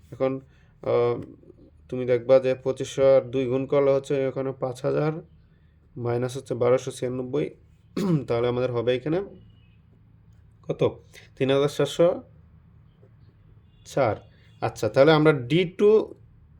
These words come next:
স্কয়ারের মান পাইছি হচ্ছে তিন হাজার সাতশো চার। তাহলে ডি টু মান বের করতে হবে,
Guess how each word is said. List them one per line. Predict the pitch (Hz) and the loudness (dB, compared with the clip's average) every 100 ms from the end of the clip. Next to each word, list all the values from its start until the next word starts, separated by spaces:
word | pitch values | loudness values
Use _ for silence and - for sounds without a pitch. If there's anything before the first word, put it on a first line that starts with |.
| - | -8
স্কয়ারের | 165 - - 165 185 214 208 | -6 -8 2 8 8 8 4
মান | 208 196 175 | 2 0 2
পাইছি | 165 160 | 2 2
হচ্ছে | 156 156 190 208 - _ _ _ | 0 -2 -2 -4 -6 _ _ _
তিন | - 139 | -10 -4
হাজার | 147 | -2
সাতশো | 151 143 - | -2 -6 -4
চার। | 156 120 104 | -4 -4 -4
তাহলে | - 135 | -2 -2
ডি | 131 120 147 175 - | -2 -2 0 0 0
টু | 160 156 | 2 2
মান | 143 143 139 131 | 0 -4 -4 -4
বের | 120 | -4
করতে | 110 110 | -6 -6
হবে, | 107 | -6